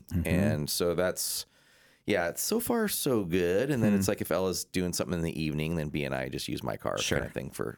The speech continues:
Speaker 2: for either of us.
Speaker 1: That's great.
Speaker 2: So it's mostly working out, but we're trying to figure it out.
Speaker 1: Mm-hmm.
Speaker 2: But, uh, I know it's, like, hard too, 'cause I feel like if we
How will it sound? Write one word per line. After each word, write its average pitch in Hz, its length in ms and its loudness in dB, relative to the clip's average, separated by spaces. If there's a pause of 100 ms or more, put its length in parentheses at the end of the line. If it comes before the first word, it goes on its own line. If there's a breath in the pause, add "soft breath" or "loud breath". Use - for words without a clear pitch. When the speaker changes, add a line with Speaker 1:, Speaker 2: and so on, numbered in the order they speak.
Speaker 2:
for - 160 -2
either 64 260 -2
of 50 100 -4
us. - 360 -2
Speaker 1:
That's - 160 -4
great. - 260 -6
Speaker 2:
So - 60 2
it's 339 120 -2
mostly - 260 0
working - 300 0
out, 62 300 -4
but - 200 -4 (120)
we're - 100 -8
trying 120 180 -2
to 64 80 -2
figure 64 340 -2
it 60 60 -2
out. 67 260 -2
Speaker 1:
Mm-hmm. - 240 -4
Speaker 2:
But, 92 380 4
uh, 69 320 0 (580 soft breath)
I - 80 0
know 214 200 2
it's, 104 100 -4
like, 117 120 -4
hard 104 260 0
too, 160 140 0
'cause 101 140 0
I 87 60 0
feel - 200 -2
like 147 120 -2
if 143 160 -4
we 95 160 0